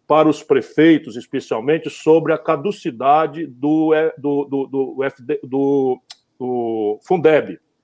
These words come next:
Todo mundo sabe, o fundeb é uma verba federal que complementa o orçamento das escolas, especialmente dos municípios mais pobres. E esse, não sei por que carga d'água, foi feito com prazo de validade, e esse prazo de validade se inspira agora no ano dois mil e vinte.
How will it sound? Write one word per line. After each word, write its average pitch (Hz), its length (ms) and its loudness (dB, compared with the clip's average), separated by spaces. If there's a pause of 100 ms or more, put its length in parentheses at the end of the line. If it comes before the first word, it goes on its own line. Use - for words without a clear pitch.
(360)
Todo 190 200 0
mundo 185 160 -2
sabe, 170 340 0
o - 20 -2
fundeb 151 720 -2
é 143 140 0
uma 147 240 0
verba 123 340 -4
federal 156 600 0
que 147 100 -18
complementa 175 760 -6
o 156 40 2
orçamento 147 580 -4
das 123 220 -4
escolas, 127 680 0
especialmente 156 720 -2
dos 147 120 0
municípios 156 560 -6
mais 156 260 -4
pobres. 101 480 -2 (540)
E 165 140 4
esse, 190 500 4
não 127 160 -12
sei 160 160 -6
por - 160 -10
que 139 140 -2
carga 131 340 -2
d'água, 151 300 0
foi 185 180 -2
feito 175 300 -6
com 175 120 -12
prazo 156 300 0
de 160 80 -4
validade, 151 720 2
e 160 80 -2
esse 170 160 -4
prazo 165 260 -2
de 143 40 -10
validade 151 540 0
se - 160 -12
inspira 160 640 -2
agora 151 420 4
no 160 140 -2
ano 160 160 -2
dois 156 160 2
mil 170 140 -6
e 185 80 -6
vinte. 120 340 -10